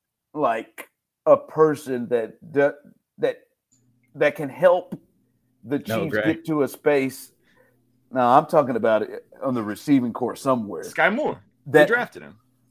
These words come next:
Speaker 1: that can help the Chiefs get to a space –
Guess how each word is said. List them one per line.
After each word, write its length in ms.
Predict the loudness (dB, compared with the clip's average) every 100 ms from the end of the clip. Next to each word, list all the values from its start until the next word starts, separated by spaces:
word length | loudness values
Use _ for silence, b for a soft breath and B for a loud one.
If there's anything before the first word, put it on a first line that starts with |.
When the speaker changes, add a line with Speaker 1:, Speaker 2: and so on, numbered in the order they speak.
| _ _ _ _ _ _ _ -20 _ -20 B 0
Speaker 1:
that 140 | 0 0
can 120 | 0
help 300 | 2 0 -2
the 80 | -8
Chiefs 360 | -6 -8 -8
get 300 | -2 -2 -2
to 160 | -4 -4
a 40 |
space – 520 | -6 -4 -2 -2 -6